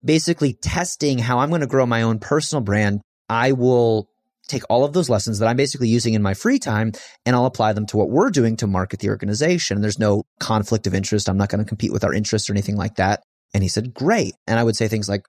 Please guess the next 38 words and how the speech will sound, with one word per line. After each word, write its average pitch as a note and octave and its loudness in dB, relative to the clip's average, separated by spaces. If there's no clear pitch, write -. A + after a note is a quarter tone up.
"Can D3 0
I D3+ 4
go D#3+ 2
to G3+ 4
this G#3 -6
conference G3+ -2
and A#2 0
will C3+ 2
you F3 0
pay A#3 0
for B2 2
it - 0
where A#2 2
I C#3 2
can C#3+ -2
learn B2 2
more C3 2
about A#2 0
social C3 -2
media F3+ 2
marketing?" C#3+ -2
"Sounds D#3 -2
great." G3+ -2
And - -8
all G3+ 2
the G#3+ 2
while D#3+ 2
I B2 0
was A2+ -2
using C#3 0
my A2+ 2
day A2+ 2
job F#2+ -6
as A2 0
a B2 0
means G#2 0
of F#2+ -6
practicing A2 -2